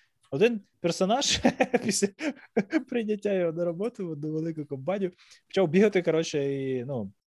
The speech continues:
перевіряти у топ-менеджерів, чи встановлений, чи ввімкнений антивірус. Ну, буквально там ходив, коротше, їх відривав від роботи і вимагав, щоб у них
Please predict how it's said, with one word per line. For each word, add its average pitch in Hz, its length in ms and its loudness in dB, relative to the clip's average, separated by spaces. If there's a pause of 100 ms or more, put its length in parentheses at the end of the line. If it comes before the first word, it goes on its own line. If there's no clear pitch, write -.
(140)
перевіряти 143 500 2
у 139 120 -2
топ-менеджерів, 135 600 -6
чи 123 100 -10
встановлений, 135 520 -4
чи 120 140 -10
ввімкнений 117 440 -8
антивірус. 95 480 -14
Ну, 160 60 -6
буквально 110 400 -6
там 92 140 -18
ходив, 139 240 -10
коротше, 110 300 -12
їх - 120 -16
відривав 113 340 -8
від 107 120 -12
роботи 131 400 -4 (480)
і 127 80 -12
вимагав, 123 420 -4
щоб 113 200 -12
у 113 60 -8
них 117 200 -12